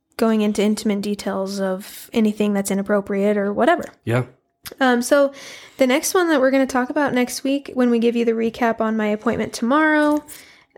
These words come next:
Speaker 1: um, and I'm off my four straight night shifts and back to being alive. Uh,
Speaker 2: Ew,
Speaker 1: please bless
Speaker 2: yeah.
Speaker 1: me. Send out all the good vibes.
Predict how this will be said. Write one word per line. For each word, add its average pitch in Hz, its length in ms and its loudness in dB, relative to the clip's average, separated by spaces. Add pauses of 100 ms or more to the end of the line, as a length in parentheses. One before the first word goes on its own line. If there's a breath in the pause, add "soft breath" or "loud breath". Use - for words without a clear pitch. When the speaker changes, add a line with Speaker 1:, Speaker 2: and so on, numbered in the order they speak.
Speaker 1:
um, 220 500 2
and 214 200 0
I'm 208 340 0
off 208 380 -4
my 196 380 -2
four 202 440 -6
straight 202 560 -6
night 196 260 -4
shifts - 520 -4
and 208 180 -4
back 196 280 -4
to - 120 -10
being 202 240 -4
alive. 262 720 2
Uh, 254 320 4
Speaker 2:
Ew, 120 320 0
Speaker 1:
please - 300 -6
bless 208 360 -6
Speaker 2:
yeah. 214 440 0
Speaker 1:
me. 214 380 0 (500 loud breath)
Send 226 280 -2
out 220 140 2
all 254 160 2
the 254 120 -2
good 240 180 0
vibes. 226 880 0